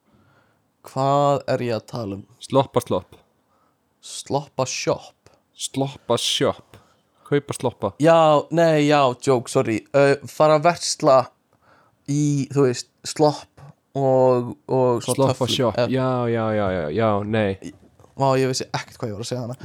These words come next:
Speaker 2: Nei,
Speaker 1: Fara þess
Speaker 2: samt
Speaker 1: út í búð.
Speaker 2: ógeðslega, ógeðslega góð pæling samt, svona ógeðslega þægild að máta föt. Þú
Speaker 1: Mhm.
Speaker 2: vippar bara að þið sloppnum,
Speaker 1: Mhm.
Speaker 2: svo vippar þér í fötin.
Speaker 1: Algjörlega.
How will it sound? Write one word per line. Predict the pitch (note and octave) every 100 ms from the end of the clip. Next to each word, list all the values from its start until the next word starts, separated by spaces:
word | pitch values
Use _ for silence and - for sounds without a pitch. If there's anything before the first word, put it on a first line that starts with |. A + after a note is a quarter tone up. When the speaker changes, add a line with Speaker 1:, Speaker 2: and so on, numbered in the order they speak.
| B2
Speaker 2:
Nei, | C3
Speaker 1:
Fara | D#3
þess | D#3 -
Speaker 2:
samt | D#3+ F#3+
Speaker 1:
út | D#3
í |
búð. | E3 E3+ D#3
Speaker 2:
ógeðslega, | F#3+ A#3 - F3 D3 B2 -
ógeðslega | E3+ G#3+ - - C#3 -
góð | D3+ -
pæling | - C#3 E3+ C3+
samt, | A2+ G#2
svona | A2+ F3+
ógeðslega | G3+ E3 -
þægild | D#3+ G3+ C#3+
að | B2
máta | C#3 G3+ - -
föt. | - C3+ - _ - _ _ _ _ _ -
Þú | C#3
Speaker 1:
Mhm. |
Speaker 2:
vippar | C3+ B2+ A#2+ -
bara | C3+ C3+
að |
þið | C3
sloppnum, | - E3 - - E3+ _ _ _ _ _ _ -
Speaker 1:
Mhm. | C#3+ B2 C3 B2 B2+ - _
Speaker 2:
svo | - C3+
vippar | F#3 - - C#3
þér | B2
í | C3+
fötin. | C3+ - _ _ _ _ _ _ -
Speaker 1:
Algjörlega. | - C#3 - G#2+ D2+ -